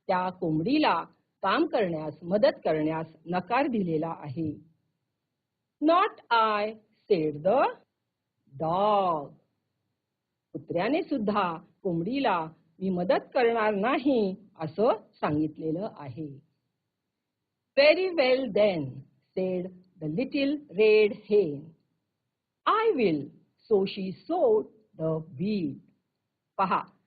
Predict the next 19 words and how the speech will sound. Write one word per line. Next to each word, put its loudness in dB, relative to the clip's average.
ती -6
लाल 0
कोंबडी -4
जी -6
आहे, -2
ती -8
काय 2
म्हणाली 4
मग? 0
"Very 4
well 0
then." -2
ठीक 0
आहे. 0
"Very -2
well 2
then." 2
ठीक 4
आहे. 0